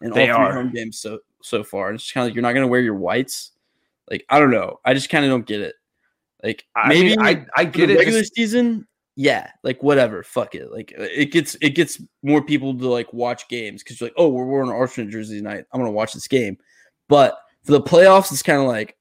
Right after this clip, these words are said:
Speaker 1: "All right, maybe we should just wear the alternate jerseys at home once."
Speaker 2: Well, I mean, if you're, if you're playing two K, you know, if you're playing a video game, you're choosing your jerseys, are you gonna choose the basic home jersey? Or are you gonna pick the one that's the cool jersey?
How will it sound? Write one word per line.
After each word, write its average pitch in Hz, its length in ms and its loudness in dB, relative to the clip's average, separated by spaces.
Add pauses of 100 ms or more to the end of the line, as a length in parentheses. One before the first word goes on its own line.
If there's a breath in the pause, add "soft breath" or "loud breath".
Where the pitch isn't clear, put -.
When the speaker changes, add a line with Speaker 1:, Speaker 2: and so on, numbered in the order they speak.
Speaker 1:
"All 135 80 0
right, 123 160 2
maybe 156 920 4 (360)
we 127 160 -8
should 123 220 -10
just 120 200 -10
wear 123 160 2
the 117 60 0
alternate 110 400 -4
jerseys 107 460 -8
at 95 160 -4
home 107 360 -8
once." - 540 -12 (580)
Speaker 2:
Well, 147 120 -4
I - 20 -2
mean, 160 140 -2
if 165 120 -4
you're, 160 340 0
if 117 180 0
you're 185 100 2
playing 156 560 0
two 139 200 -8
K, 101 500 -4
you 110 100 -8
know, 110 80 -2
if 107 80 -4
you're 123 80 -10
playing 135 300 -2
a - 20 -2
video 113 320 0
game, 101 400 -6
you're 110 140 -2
choosing 127 400 -2
your 117 100 -2
jerseys, 104 640 -2 (120)
are 120 120 4
you 135 100 0
gonna 135 120 -2
choose 143 260 0
the 123 100 -6
basic 117 380 0
home 127 260 0
jersey? 147 460 0
Or 120 80 0
are - 20 2
you 131 240 -2
gonna 135 160 -2
pick 131 340 -6
the 123 120 0
one 123 180 0
that's 123 160 -6
the - 80 -8
cool 147 240 -6
jersey? 107 460 -6